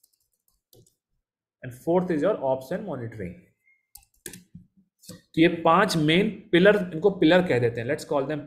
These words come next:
pillar। The four basic pillar of any good C I C D pipeline are these। और उनके अंदर अब कैसे करना है वो something which, uh, can vary।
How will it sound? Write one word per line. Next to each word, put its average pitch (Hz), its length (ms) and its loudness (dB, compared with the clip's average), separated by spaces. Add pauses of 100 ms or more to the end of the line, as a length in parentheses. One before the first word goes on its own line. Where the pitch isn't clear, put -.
pillar। 113 240 -4
The 117 60 -6 (120)
four 190 160 6 (540)
basic 160 420 0 (100)
pillar 160 220 2 (160)
of 147 180 -4
any 165 140 -6 (260)
good 185 200 4
C 165 140 0
I 151 60 4
C 151 160 -4
D 147 80 -6
pipeline 127 360 -6
are 175 140 -6
these। 92 220 -8 (760)
और 143 80 0
उनके 156 380 2
अंदर 151 400 4
अब 190 100 2
कैसे 180 240 2
करना 196 300 2
है 226 120 0
वो 190 640 -2 (160)
something 196 320 -6
which, 190 260 -6 (400)
uh, 131 360 0
can 175 200 0
vary। 117 240 0